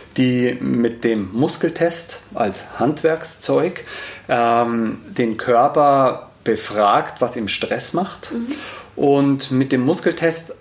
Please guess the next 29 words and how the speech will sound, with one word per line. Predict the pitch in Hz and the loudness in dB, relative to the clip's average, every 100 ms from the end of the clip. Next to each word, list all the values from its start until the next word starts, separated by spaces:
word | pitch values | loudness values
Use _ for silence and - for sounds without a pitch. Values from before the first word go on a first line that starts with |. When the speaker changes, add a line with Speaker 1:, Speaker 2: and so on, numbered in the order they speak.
| - | -2
Speaker 1:
auch | 120 147 180 131 | 2 2 0 -2
wieder | 143 147 135 | 0 0 0
herausfindet, | 120 117 135 - 143 139 139 - | 2 2 2 0 2 0 -2 -6
mit | 123 117 | -4 0
welcher | 120 120 123 | 0 0 -4
Technik | - 139 165 175 170 | -4 -4 -2 -4 -2
oder | 123 117 | -4 -2
Intervention | 120 123 110 104 117 131 | -2 -2 -2 -2 0 0
man | 139 120 | 0 0
diesen | 113 113 | -2 -2
Stress | - 110 113 - - - | 0 0 0 -4 -16 -4
auflösen | 113 117 127 120 110 | 0 2 2 0 -2
kann, | 98 107 139 185 - - - - - - | -4 -2 -2 -4 -10 -16 -14 -16 -18 -2
damit | 131 123 135 151 - | 0 2 0 -2 -2
ein | 123 120 107 | 0 0 2
höheres | 127 151 147 - | 4 4 2 -2
Maß | 117 113 139 139 - 120 | 0 2 0 -2 -2 0
an | 113 107 101 | 0 0 0
Lebensqualität, | 120 147 151 - 139 135 135 131 135 135 - 110 | 0 0 -2 -2 0 0 -2 0 0 -2 -6 -2
an | 101 98 - | -2 -2 -4
Freude, | - 113 110 139 139 131 - | -4 0 2 4 2 0 -2
an | 110 98 | -6 -8
Erfolg, | - 117 120 127 | -2 2 2 0
an | - 98 | -4 -6
Gesundheit, | 92 117 131 127 120 113 117 - - - - | -2 0 0 2 4 4 0 -6 -16 -16 -6
an | 107 101 | -4 -2
Glücksgefühlen | 117 127 - 120 - 117 113 117 113 107 - - | -2 -2 -2 -4 0 2 2 2 0 -4 -8 -2
im | 123 | 0
Leben | 107 104 107 104 | 2 2 2 0